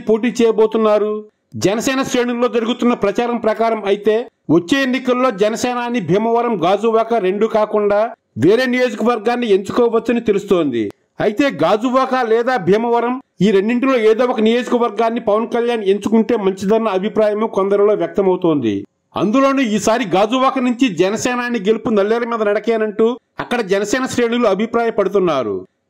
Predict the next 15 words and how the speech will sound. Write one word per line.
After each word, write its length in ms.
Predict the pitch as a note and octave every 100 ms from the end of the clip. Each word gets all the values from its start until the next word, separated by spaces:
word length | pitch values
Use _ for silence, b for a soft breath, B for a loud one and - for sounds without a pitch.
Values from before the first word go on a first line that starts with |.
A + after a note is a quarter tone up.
| _
భీమవరంలోనూ 720 | A2+ G3 B3+ B3+ B3+ B3 B3 A3 F#3+
దాదాపు 360 | G#3+ B3 B3 G#3+
ఇదే 160 | G#3+ A#3
పరిస్థితి 340 | A3+ A3 A3 -
కనిపిస్తోంది. 680 | G3 G3 G3+ F#3 E3 A#2+ G#2 F#2 _ _ -
పిఠాపురం, 460 | F#3 C4 C4 C4 B3
తిరుపతి 360 | A3 A3 B3 A#3+
తదితర 280 | A#3+ A#3 B3 G#3+
నియోజకవర్గాల 600 | A3+ A3+ A#3 A#3 G#3+ A#3 G3+
గురించి 280 | A3+ A3 A#3+ A3+
కూడా 240 | A3+ A3+ A#3+ - -
పవన్ 200 | F#3 A#3
కళ్యాణ్ 320 | B3+ B3+ C4 -
పోటీ 220 | A3+ A#3+ A#3+
విషయమై 360 | A#3 B3 A#3